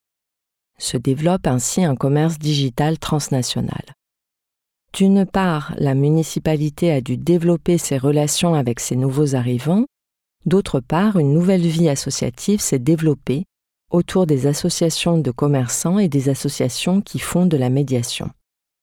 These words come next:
L'association Pierre du Cerf est l'une d'entre elles. C'est une association franco-chinoise qui s'est développée pour aider les habitants, notamment d'Aubervilliers et de la Courneuve. Hélène Cardilès est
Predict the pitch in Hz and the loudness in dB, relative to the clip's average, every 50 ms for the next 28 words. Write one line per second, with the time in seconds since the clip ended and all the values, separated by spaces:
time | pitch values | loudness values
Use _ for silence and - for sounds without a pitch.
0 | _ _ _ _ _ _ - 135 135 131 - - 135 - - 127 - - - 170 | _ _ _ _ _ _ -4 -2 -2 -2 -2 -4 -4 -4 -2 -4 -2 0 0 0
1 | 160 - - - 165 156 143 131 120 107 - - - 165 180 185 175 139 123 131 | 0 0 0 -2 0 0 -2 -2 -4 -6 -4 -2 0 0 0 2 0 0 2 2
2 | 147 156 143 135 127 123 117 - - - - 120 147 147 - _ _ - - - | 2 2 2 2 0 0 -2 -4 -6 -6 -6 -6 -8 -10 -14 _ _ -20 -20 -20
3 | - - - _ _ - - 147 - - - 143 147 151 160 - - 175 - - | -20 -20 -20 _ _ -8 -6 -6 -4 -2 0 0 2 2 2 0 0 -2 0 0
4 | 170 165 - - - - 156 139 131 - - - 170 175 170 175 160 - - - | 0 0 -2 -2 -2 -2 0 -2 -2 -4 -2 -2 -2 0 0 0 -2 -2 -2 -2
5 | 139 135 135 131 139 165 190 196 - - - 143 - - 139 123 131 170 190 185 | -2 0 0 0 0 0 0 -2 -4 -6 -8 -6 -4 -4 -4 0 0 0 2 2
6 | 180 160 147 - - 143 165 - - - 143 120 143 160 151 165 180 160 139 131 | 2 0 -2 -2 -2 -2 -2 -2 -4 -4 -2 0 2 2 2 2 2 2 2 0
7 | 123 135 156 156 143 139 - - - 127 139 156 156 156 143 - 139 127 123 127 | 0 0 0 0 -2 -4 -6 -4 -4 -2 0 2 2 0 0 0 -2 0 0 0
8 | 131 151 160 139 143 127 123 123 127 123 127 120 123 143 151 147 127 - 120 120 | 0 0 0 0 0 0 0 0 0 0 -2 -2 0 0 0 0 0 -2 -2 -2
9 | 117 - - - - 110 107 101 - - - - _ _ _ _ _ _ _ _ | -4 -6 -6 -4 -2 -2 -2 -4 -6 -10 -14 -20 _ _ _ _ _ _ _ _
10 | _ _ _ - - - 165 170 175 175 170 170 165 - 147 135 131 127 - 127 | _ _ _ -8 -2 0 0 2 2 2 2 0 0 0 -2 -4 -2 -2 -2 -2
11 | 131 139 160 190 196 - - - - - 143 139 | 0 0 0 0 -2 -4 -4 -6 -6 -6 -6 -6